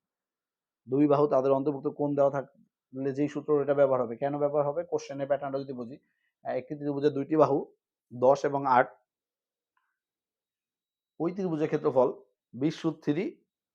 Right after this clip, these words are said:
বর্গ একক হলে তাদের অন্তর্ভুক্ত কোণ কত? তাহলে আমরা কোণটা, আমরা বলছিলাম সমীকরণ গঠনের কথা, আমরা অনেক সময় সমীকরণ গঠন করতে হবে আমাদের। অনেক সময় আমাদেরকে কি করতে হবে? সমীকরণ গঠন করতে হবে। তো আমরা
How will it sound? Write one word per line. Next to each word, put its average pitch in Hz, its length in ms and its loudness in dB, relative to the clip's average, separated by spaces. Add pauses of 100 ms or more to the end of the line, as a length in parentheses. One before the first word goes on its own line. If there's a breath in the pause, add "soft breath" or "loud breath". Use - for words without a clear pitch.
(540)
বর্গ 127 260 2
একক 147 220 0
হলে 131 140 2 (540)
তাদের 151 260 6
অন্তর্ভুক্ত 151 320 -2 (100)
কোণ 123 100 0 (100)
কত? - 120 -10 (500 soft breath)
তাহলে 123 180 -4
আমরা 131 180 4
কোণটা, 156 260 4
আমরা 139 160 2
বলছিলাম 147 320 2
সমীকরণ 160 420 2
গঠনের 127 260 2
কথা, 117 140 -2
আমরা 131 160 0
অনেক 160 180 -2
সময় 147 220 0
সমীকরণ 143 400 0
গঠন 120 220 -4
করতে 127 160 -12
হবে 113 140 -2
আমাদের। 107 220 -14 (1300)
অনেক 151 180 0
সময় 143 180 2
আমাদেরকে 139 360 -2
কি 143 120 -8
করতে 156 200 0
হবে? 185 100 0 (480 soft breath)
সমীকরণ 143 460 4
গঠন 120 240 0
করতে 117 220 -6
হবে। 101 140 -12 (320)
তো - 140 -12
আমরা 135 160 2